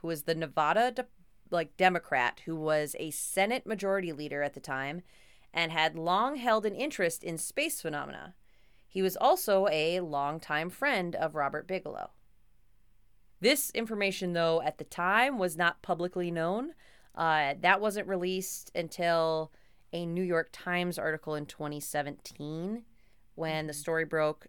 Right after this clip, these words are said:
Speaker 1: The Department of Defense officially confirmed the government-funded program,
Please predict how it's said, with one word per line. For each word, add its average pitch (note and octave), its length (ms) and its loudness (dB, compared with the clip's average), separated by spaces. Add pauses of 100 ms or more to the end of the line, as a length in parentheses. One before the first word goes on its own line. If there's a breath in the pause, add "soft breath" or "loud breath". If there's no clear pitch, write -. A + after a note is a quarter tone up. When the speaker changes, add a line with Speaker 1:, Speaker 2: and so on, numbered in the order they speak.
(140)
Speaker 1:
The E3 300 -6
Department G#3+ 440 6
of A#3+ 60 0
Defense A3 560 2
officially A#3+ 1040 -2
confirmed G3+ 880 0
the E3+ 100 -2
government-funded F3 720 0
program, F3 640 2